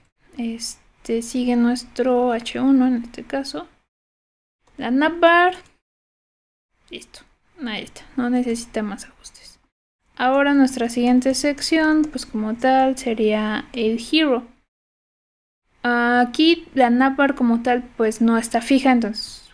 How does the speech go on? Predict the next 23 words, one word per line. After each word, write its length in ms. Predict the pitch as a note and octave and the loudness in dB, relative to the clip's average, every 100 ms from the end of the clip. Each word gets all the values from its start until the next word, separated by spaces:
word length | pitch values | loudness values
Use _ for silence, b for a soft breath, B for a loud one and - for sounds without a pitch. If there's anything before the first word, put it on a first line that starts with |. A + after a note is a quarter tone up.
| - | -12
cuando 280 | G3+ A3 A3+ | -8 -8 -8
scrollen, 500 | - C4 D4+ E4 D4+ | -2 2 4 4 2
ahorita 220 | G#3+ A#3 | 2 -2
solo 200 | - G#3+ | -4 -4
vamos 180 | G#3+ A#3 | -4 -8
a 40 | |
hacer 180 | - A#3 | -2 0
el 120 | A#3 D4+ | 0 2
hero, 240 | D4+ D4+ | 2 2
pero 140 | A3+ A3+ | -2 -2
si 160 | - | -2
las 180 | G#3+ G#3+ | -2 -4
personas, 560 | - - A3+ A3 G#3+ G#3+ | -10 -8 -4 -2 -4 -6
los 160 | G#3+ | -6
usuarios 360 | A3 G#3+ G#3+ G#3+ | -4 -4 -4 -6
scrolleran, 600 | - - C#4 C#4+ C#4+ C#4+ | -8 -4 0 0 2 0
pues 360 | G#3 G#3 - - | 0 -4 -8 -10
se 160 | - | -4
movería 480 | G#3+ G#3+ A3+ G#3+ G#3 | -4 -2 0 0 0
con 140 | A3 | -4
todo 120 | G#3+ G3+ | -6 -4
el 160 | G#3+ | -4
contenido. 540 | A3 B3 D4 D#4+ E4+ | -2 -2 0 -2 -4